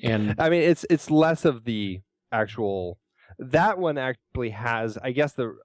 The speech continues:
Speaker 2: I, I have a hard time finding that connection only because it's, that one really is a mystery and a,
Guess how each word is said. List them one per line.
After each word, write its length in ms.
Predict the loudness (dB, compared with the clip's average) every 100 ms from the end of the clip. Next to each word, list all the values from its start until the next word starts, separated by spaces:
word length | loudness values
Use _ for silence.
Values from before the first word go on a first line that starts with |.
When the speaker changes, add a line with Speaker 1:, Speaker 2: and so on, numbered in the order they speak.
| -4
Speaker 2:
I, 180 | -2 -2
I 80 | -2
have 100 | -2
a 40 |
hard 220 | 0 -2 -2
time 260 | -4 -4 -12 _ _
finding 460 | _ 0 0 0 -2
that 160 | -2
connection 360 | -2 -6 -4 -6
only 240 | -2 0 0
because 360 | 0 2 0
it's, 360 | 0 -6 -14 -20 _ _ _ _ _ _
that 320 | 0 2 4
one 180 | 2 2
really 340 | 4 4 4 4
is 140 | 4
a 60 | 4
mystery 500 | 2 0 0 -2 0
and 200 | 0
a, 100 | 0